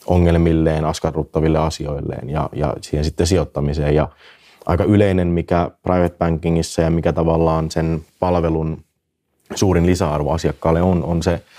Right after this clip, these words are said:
konsultaatio niistä säilytysratkaisuista ja eri-, erityisesti markkinoista. Et markkinoista liittyy hy-, tai markkinoista on hyvin paljon tietoa eri tietolähteissä, mut se, että mikä tieto on validia ja mikä ei, niin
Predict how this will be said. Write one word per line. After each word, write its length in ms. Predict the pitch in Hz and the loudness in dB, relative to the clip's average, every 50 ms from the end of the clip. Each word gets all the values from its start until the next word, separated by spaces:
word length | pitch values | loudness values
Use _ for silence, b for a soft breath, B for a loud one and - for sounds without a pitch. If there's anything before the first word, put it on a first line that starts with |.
| B B B B B B B _ | B B B B B B B _
konsultaatio 920 | - 104 98 95 95 90 82 76 90 85 82 82 - - 85 82 82 80 78 - _ _ _ _ - | 0 2 2 2 2 2 2 2 2 2 2 0 2 2 2 4 2 2 -2 -6 _ _ _ _ 0
niistä 240 | 87 78 73 - | 0 0 0 -2
säilytysratkaisuista 1200 | - - 104 98 95 85 85 82 - 85 82 - - - 76 76 76 - 78 80 - _ - 78 71 - | -4 -2 0 0 0 -2 -2 -2 -2 -2 -2 -2 -4 -8 -6 -6 -4 -4 -4 -6 -6 _ -4 -4 -2 0
ja 180 | 85 80 76 - - | 0 0 0 -2 -2
eri-, 240 | - 85 80 - 87 | -2 -2 0 0 0
erityisesti 420 | 85 82 80 85 95 92 - 101 | 0 0 0 -2 -4 -2 0 0
markkinoista. 720 | 98 92 82 71 - _ - - - 52 - - - 65 | 0 2 0 -2 -4 _ -10 -10 -8 -8 -10 -6 -6 -4
Et 80 | 69 73 | -2 0
markkinoista 600 | 92 107 107 - - 95 90 85 80 - - 85 | 0 0 0 -2 0 0 0 0 0 0 0 0
liittyy 440 | 85 85 82 _ _ - 80 78 73 | 0 0 -2 _ _ -2 -2 0 0
hy-, 280 | 87 78 60 58 65 - - | -2 -2 -4 -6 -10 -4 -2
tai 140 | 85 85 | 0 0
markkinoista 680 | 95 98 95 90 - - 85 85 82 80 - - - 82 B B B B B B B | 0 0 -2 -4 -4 -2 -2 0 0 -2 -2 -2 -4 -4 B B B B B B B
on 160 | 92 92 87 | 0 2 2
hyvin 260 | 92 95 92 95 90 78 | 2 2 2 2 2 0
paljon 240 | 85 85 80 80 | 0 0 0 -2
tietoa 720 | - - 95 92 92 87 82 - - 80 76 76 76 76 - _ - | 0 2 2 4 4 2 0 -2 -2 -2 0 0 -2 -4 -8 _ -2
eri 220 | 90 87 82 80 | 0 0 0 0
tietolähteissä, 760 | - - 90 85 76 - 78 78 73 - _ - 78 - - | 0 0 -2 -2 0 -2 -4 -4 -4 -4 _ -6 -6 -4 -4
mut 140 | 78 76 73 | -6 -6 -4
se, 80 | - 80 | -4 -4
että 160 | 78 - 80 | -4 -2 -4
mikä 240 | 80 80 76 82 78 | -4 -2 -2 -4 -6
tieto 420 | - 80 76 76 - - 80 78 | -4 -4 -4 -4 -4 -4 -4 -2
on 160 | 76 76 73 B B B B B B B - | -2 -4 -6 B B B B B B B -2
validia 480 | 98 107 107 98 90 80 82 78 73 73 | 0 0 2 0 0 -2 -2 -4 -4 -2
ja 60 | 76 | -2
mikä 240 | 78 78 71 - 65 | -4 -4 -4 -4 -2
ei, 300 | 64 85 87 82 80 73 | 0 2 2 2 2 0
niin 260 | 76 71 69 65 | -2 -4 -6 -8